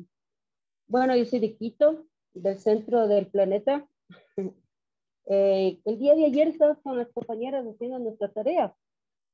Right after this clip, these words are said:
Entonces, por ejemplo, pusimos, perdón la redundancia, pusimos de ejemplo, este, un emprendimiento,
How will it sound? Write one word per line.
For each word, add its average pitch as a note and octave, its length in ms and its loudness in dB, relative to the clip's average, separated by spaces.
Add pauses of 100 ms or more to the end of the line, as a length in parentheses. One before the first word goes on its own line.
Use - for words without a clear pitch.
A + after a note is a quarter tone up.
(160)
Entonces, A3 400 -4
por A3 140 -2
ejemplo, A#3 320 -4
pusimos, A#3+ 580 -4 (480)
perdón G#3+ 240 -2
la B3 120 0
redundancia, A3+ 680 -2
pusimos A#3 460 -8
de G#3+ 80 -4
ejemplo, A3+ 560 -4
este, G3+ 320 -6
un A3 160 -2
emprendimiento, G#3 920 -2